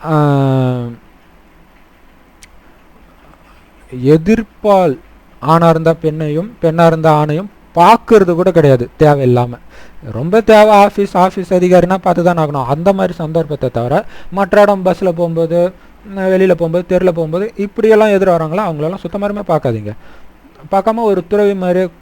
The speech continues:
குனிஞ்சிட்டே போங்க. எந்த சிந்த-, அதாவது என்னன்னா, இங்க பார்த்த உடனே அங்க சிந்தனை ஆட்டோமேட்டிக்கா அதுக்கான தூண்டுகோல் அவங்க. அந்த சிந்தனை ஆட்டோமேட்டிக்கா வெளியே வர ஆரம்பிச்சிடும். வெளியே வந்தாலே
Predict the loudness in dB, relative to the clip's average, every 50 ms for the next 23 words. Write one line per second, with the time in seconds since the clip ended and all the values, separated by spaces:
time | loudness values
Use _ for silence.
0 | _ -10 -10 -8 -6 -6 -2 -2 -2 -2 -2 -4 -2 -2 -2 -2 -2 -2 -2 -4
1 | -4 -4 -6 -8 -8 -12 -10 -4 0 2 2 2 2 0 0 -2 -2 -2 -2 -4
2 | -6 -8 -10 -4 -4 -4 -4 -2 2 2 2 4 4 4 4 4 4 2 0 0
3 | 2 0 -2 0 0 0 0 2 2 4 2 2 2 0 -4 -4 -4 -2 0 0
4 | 0 0 0 -4 _ -4 0 0 2 2 0 0 0 0 0 0 -4 -6 -6 -6
5 | -6 -4 -4 -2 0 0 0 0 -4 -4 -8 -12 -12 -14 -14 -20 -20 -20 -20 -18
6 | -10 -6 -4 -4 -2 -4 -2 0 2 2 2 2 2 0 -2 -6 -4 -2 -2 0
7 | 0 2 0 0 2 0 0 0 -2 -2 -4 -6 -8 -10 -12 -12 -10 -6 -4 -2
8 | -2 0 0 -2 -2 -2 -2 0 0 0 -2